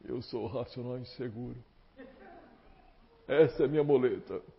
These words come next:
Não, não, não, não, não, não. Eu penso assim, é que o, se você tá aqui, e você está, e se você tá aí, né, assistindo já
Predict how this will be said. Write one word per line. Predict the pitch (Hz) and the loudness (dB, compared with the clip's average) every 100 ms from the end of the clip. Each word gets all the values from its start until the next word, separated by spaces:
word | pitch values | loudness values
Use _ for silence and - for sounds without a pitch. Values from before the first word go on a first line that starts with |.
| - - - _ _ - _ _ - - - - - - - _ _ - - - - - | -20 -20 -20 _ _ -20 _ _ -20 -20 -20 -20 -20 -20 -20 _ _ -20 -20 -20 -16 -2
Não, | 147 117 123 127 123 | 6 8 10 12 10
não, | 117 135 123 | 8 8 8
não, | 117 110 | 6 6
não, | 98 95 85 | 6 4 4
não, | 82 76 | 0 -4
não. | 69 - - _ - - _ _ _ _ _ _ - - - | -10 -16 -20 _ -20 -20 _ _ _ _ _ _ -20 -20 -10
Eu | 98 | -6
penso | - 147 - | 0 0 0
assim, | 143 - 147 | -4 -2 -2
é | 104 | 0
que | - 139 | 2 4
o, | 143 135 - | 4 0 -2
se | 151 | -2
você | 131 - | 0 0
tá | 143 135 | 2 2
aqui, | - - 151 165 92 | 2 -2 0 0 0
e | 101 | -2
você | 107 - | -2 -2
está, | 101 - 123 | -2 4 6
e | 123 | 4
se | |
você | 123 - 117 | 0 -2 2
tá | 123 | 4
aí, | 101 113 113 | 4 4 -2
né, | 104 117 | -2 -4
assistindo | 107 90 - 113 101 | -6 -10 -8 -6 -2
já | 92 110 | 2 2